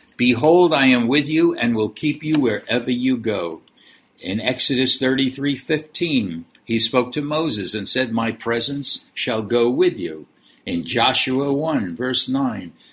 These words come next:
"Be strong and courageous. Do not tremble or be dismayed, for the Lord your God is with you wherever you go." So, Ju-, Junie, we see that the prophecy about Jesus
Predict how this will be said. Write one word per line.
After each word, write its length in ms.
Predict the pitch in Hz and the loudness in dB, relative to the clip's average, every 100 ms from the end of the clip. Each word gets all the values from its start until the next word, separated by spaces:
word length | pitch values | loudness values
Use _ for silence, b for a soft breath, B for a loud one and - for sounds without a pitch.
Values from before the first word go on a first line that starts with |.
| b | b
"Be 140 | - 127 | 0 2
strong 480 | - - 147 160 180 | 2 2 2 2 -2
and 160 | 175 | -4
courageous. 640 | - 165 151 151 98 90 - | -4 -2 0 0 0 -4 -4
Do 160 | 110 | -2
not 240 | 110 131 131 | -2 -2 -2
tremble 480 | - 139 143 160 | -4 -4 -2 -2
or 80 | 135 | -2
be 140 | 120 147 | -2 -4
dismayed, 680 | 139 - - 117 104 95 - b b b | 0 0 0 -2 -4 -6 -12 b b b
for 160 | 120 110 | -4 -2
the 100 | 107 | 0
Lord 420 | 107 120 147 151 | 2 2 2 0
your 160 | 147 | 0
God 420 | 127 120 123 131 - | 0 0 0 -2 -4
is 200 | 113 101 | -6 -4
with 260 | 98 147 113 | -2 -2 -2
you 240 | 104 90 | -2 -2
wherever 360 | 95 101 123 135 | -4 -4 -6 -6
you 240 | 123 123 | -4 -4
go." 400 | 113 101 87 - _ B B B | -4 -8 -8 -12 _ B B B
So, 320 | - 156 127 107 - | -2 -2 -2 -6 -14
Ju-, 360 | 113 156 175 - | -4 -2 -2 -6
Junie, 420 | 120 151 175 135 | -6 -2 0 -2
we 240 | 139 - 139 | -2 -2 2
see 580 | - 180 185 127 107 104 b b b | 2 4 2 2 0 -6 b b b
that 400 | 101 117 113 110 | 2 4 4 0
the 80 | 110 | -8
prophecy 680 | - 147 170 175 123 143 | -2 -2 0 0 0 2
about 320 | 127 117 113 104 | 0 0 -2 -2
Jesus 680 | 139 160 139 101 107 - | -4 0 0 0 -6 -8